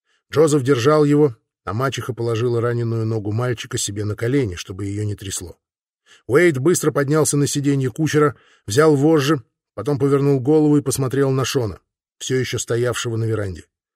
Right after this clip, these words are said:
Отец ничего не сказал, но взгляд его был ужасен.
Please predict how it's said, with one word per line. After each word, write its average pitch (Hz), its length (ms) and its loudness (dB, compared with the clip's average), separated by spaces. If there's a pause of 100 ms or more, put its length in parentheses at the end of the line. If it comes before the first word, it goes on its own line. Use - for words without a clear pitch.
(540)
Отец 143 320 -2
ничего 151 320 2
не 139 120 2
сказал, 139 440 2
но 107 140 -4
взгляд 107 420 -4
его 104 200 -6
был 98 200 -6
ужасен. 90 460 -10